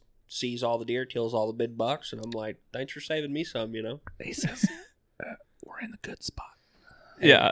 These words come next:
Speaker 1: I put you in the good
Speaker 3: <laughs> Yeah,
Speaker 1: spot.
Speaker 3: so if you look at,
Speaker 2: Yeah.
Speaker 3: yeah, yeah.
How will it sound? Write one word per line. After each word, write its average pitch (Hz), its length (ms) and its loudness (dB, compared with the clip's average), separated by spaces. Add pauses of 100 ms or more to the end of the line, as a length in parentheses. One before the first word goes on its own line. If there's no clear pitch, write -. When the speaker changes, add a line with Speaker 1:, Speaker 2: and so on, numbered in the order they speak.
(240)
Speaker 1:
I 165 180 2
put - 300 0
you 117 120 -2
in 110 80 -6
the 110 60 -8
good 110 260 -6
Speaker 3:
<laughs> - 40 -8
Yeah, 147 240 12
Speaker 1:
spot. - 100 12
Speaker 3:
so 165 60 12
if 170 200 12
you 160 80 12
look 180 180 12
at, 165 120 12
Speaker 2:
Yeah. 151 600 12
Speaker 3:
yeah, 147 500 10 (100)
yeah. 139 80 4